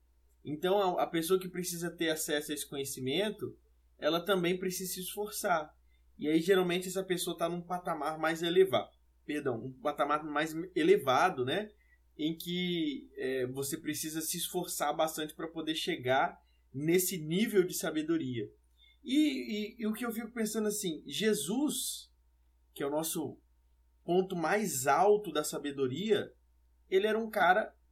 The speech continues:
completamente humilde. E ele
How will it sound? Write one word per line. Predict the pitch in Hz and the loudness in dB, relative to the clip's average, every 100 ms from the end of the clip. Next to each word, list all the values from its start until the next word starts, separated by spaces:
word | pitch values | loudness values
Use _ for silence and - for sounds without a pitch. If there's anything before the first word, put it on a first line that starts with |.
| _ | _
completamente | - 254 254 302 339 - 233 214 240 254 220 202 214 262 | -10 -2 0 0 -2 -4 2 2 2 -2 0 0 -2 -4
humilde. | 254 233 185 120 - _ _ _ _ _ _ _ _ _ _ - | -4 -6 -8 -12 -16 _ _ _ _ _ _ _ _ _ _ -8
E | 214 240 | -2 0
ele | 247 254 | 2 0